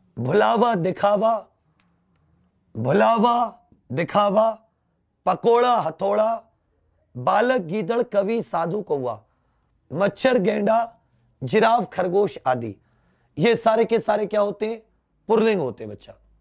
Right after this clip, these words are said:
क्या होते हैं? पुल्लिंग होते हैं। अब मुझे कुछ क्वेश्चन बताइए, मैं आपको स्त्रीलिंग भी दे सकता हूं, पुल्लिंग भी दे सकता हूं। अब मुझे, मैं आपको तीन चार शब्द दूंगा,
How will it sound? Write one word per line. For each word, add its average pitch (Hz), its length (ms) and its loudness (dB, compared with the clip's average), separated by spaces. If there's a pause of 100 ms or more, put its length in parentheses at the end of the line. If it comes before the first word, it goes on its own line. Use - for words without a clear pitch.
(160)
क्या - 100 2
होते 208 320 0
हैं? 269 120 -4 (460)
पुल्लिंग 214 320 2
होते 117 240 -8
हैं। 101 140 -18 (600)
अब 214 100 2
मुझे 262 420 2
कुछ - 300 -6
क्वेश्चन - 600 -6
बताइए, 110 480 -6 (840)
मैं 220 320 0
आपको 240 640 2 (960)
स्त्रीलिंग 233 560 0
भी 247 100 2
दे 226 160 0
सकता - 340 -4
हूं, 240 100 -2
पुल्लिंग 202 380 0
भी 180 80 0
दे 151 140 -2
सकता 120 340 -8
हूं। 110 120 -8 (720)
अब 185 140 2
मुझे, 247 560 2
मैं 170 160 -2
आपको 214 260 0
तीन 220 240 -2
चार 220 220 0
शब्द 180 280 -4
दूंगा, 151 360 -2